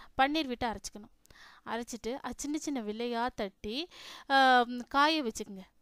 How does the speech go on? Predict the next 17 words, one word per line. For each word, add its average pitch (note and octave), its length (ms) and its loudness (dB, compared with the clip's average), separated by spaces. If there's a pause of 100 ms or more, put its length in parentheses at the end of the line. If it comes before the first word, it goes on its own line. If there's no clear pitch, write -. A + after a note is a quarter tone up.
வெயில்ல C#4 320 0
காய G#3 200 -2
வைக்கக்கூடாது, G3 560 -8
நிழல்ல A#3+ 300 -4
தான் A#3 120 -6
காய G3+ 260 -8
வைக்கணும். G3+ 340 -16 (420)
காய D4+ 260 2
வச்சு C#4 240 0
எடுத்து A#3 280 0
வச்சுக்கங்க. G3+ 280 -14 (760)
தினமும் B3 580 -4 (120)
குளிக்கிறதுக்கு C4+ 520 -2
அரை G#3 200 -6
மணி B3+ 180 -6
நேரத்துக்கு A#3 460 -6
முன்னாடி G3+ 440 -8